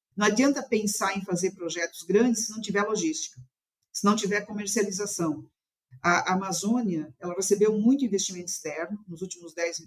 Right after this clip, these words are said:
dez anos, né, do Fundo Amazônia, que é o fundo, é, é, é, público, né, é, federal,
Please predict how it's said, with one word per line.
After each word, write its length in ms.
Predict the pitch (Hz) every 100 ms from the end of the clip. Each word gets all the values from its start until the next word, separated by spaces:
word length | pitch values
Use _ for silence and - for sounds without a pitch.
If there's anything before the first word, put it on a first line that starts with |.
| -
dez 300 | 160 156 -
anos, 320 | 180 196 139
né, 200 | 165 233 - _ _ _
do 100 | 156
Fundo 240 | 185 175
Amazônia, 580 | 165 165 156 180 170 160 - _
que 120 | - 165
é 60 |
o 100 | 165
fundo, 460 | - 175 170 156 -
é, 600 | 147 147 - - 143 139 - _ 139
é, 200 | 139 135 _
é, 160 | - 139 135 135 - 120 _ _ -
público, 360 | 226 226 180
né, 220 | 165 262 - _ _ _ _
é, 180 | 156 156
federal, 540 | 175 185 170 185 269